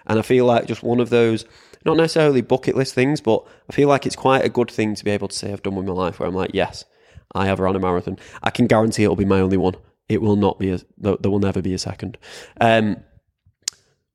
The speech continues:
but for me to get that sense of achievement, I'm gonna have to be running quite regularly to get the training in to build myself up to that.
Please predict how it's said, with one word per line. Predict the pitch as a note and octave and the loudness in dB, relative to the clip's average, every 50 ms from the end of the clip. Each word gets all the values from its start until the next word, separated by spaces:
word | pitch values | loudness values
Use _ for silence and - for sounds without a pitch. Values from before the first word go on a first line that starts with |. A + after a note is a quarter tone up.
| _ _ | _ _
but | C#3 - | -2 0
for | - - | 2 2
me | D#3 E3+ F#3 | 2 2 2
to | F3+ - | 2 0
get | E3+ D#3+ | 0 2
that | - D3+ D3 | 2 0 0
sense | - D3+ D3 C#3+ | 0 -2 -2 -2
of | - | -6
achievement, | B2+ - D3 C#3+ C3+ A2+ G#2 A2 - | -4 0 0 0 2 2 -2 0 0
I'm | G#2+ A2 | -2 0
gonna | A2+ C3 B2+ A2+ | 2 2 2 2
have | A#2+ C3+ - | 2 0 0
to | - B2 B2 | 0 -2 -2
be | A2+ A#2+ A#2+ A#2 A2+ - | 0 2 2 2 0 0
running | G#2 A2 B2 B2+ A#2 G#2+ | 0 0 2 2 2 -2
quite | G#2 - A2+ A2 G#2+ - | 0 0 2 2 2 2
regularly | A2 G#2+ G#2 - G#2+ G#2+ G2+ F#2+ | 2 0 0 0 0 0 0 -2
to | - - | -4 -6
get | G2 G#2 G2+ - | -4 -4 -4 -4
the | - G#2 G2+ G2+ | -2 -2 -2 -2
training | G2 - - G#2+ G#2+ G#2 G2+ G2+ | -2 -2 -2 -2 0 0 0 0
in | G2+ G2+ | -2 -2
to | G2 - | -4 -4
build | - G#2+ G2+ F#2 | -2 -2 -2 -2
myself | F#2+ F#2+ - G#2 G2+ - - | -2 -6 -4 -6 -8 -2 -2
up | - A2 - | -2 -2 -2
to | - G#2+ | -4 -6
that. | - - - | -2 -2 -4